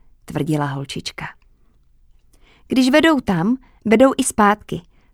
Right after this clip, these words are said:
takže se klidně vrátím domů.“ To byl ovšem omyl. Jednou dostala maminka dobrý nápad, že by totiž na ty tajemné výpravy chodila taky. Holčička by se podívala, kam cesta vede,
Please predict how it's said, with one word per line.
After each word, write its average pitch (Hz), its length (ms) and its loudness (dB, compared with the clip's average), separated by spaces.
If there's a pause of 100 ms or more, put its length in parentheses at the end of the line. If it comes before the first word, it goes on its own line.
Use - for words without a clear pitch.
takže 240 240 2
se 226 140 -2
klidně 254 320 4
vrátím 262 400 4
domů.“ 240 300 4 (1800)
To 160 140 -6
byl 180 420 -2
ovšem 151 500 -10 (120)
omyl. 156 420 -14 (1500)
Jednou 226 380 2
dostala 185 400 -4
maminka 175 400 -2
dobrý 160 320 -4
nápad, 147 380 -10 (720)
že 151 140 -2
by 156 100 -2
totiž 156 340 -6
na 156 120 -4
ty 147 140 -8
tajemné 156 580 0
výpravy 180 400 -4
chodila 151 400 -8
taky. - 400 -14 (960)
Holčička 170 500 -2
by 160 80 -4
se 156 140 -10
podívala, 170 500 -2
kam 147 200 -6
cesta - 340 -12
vede, 220 320 0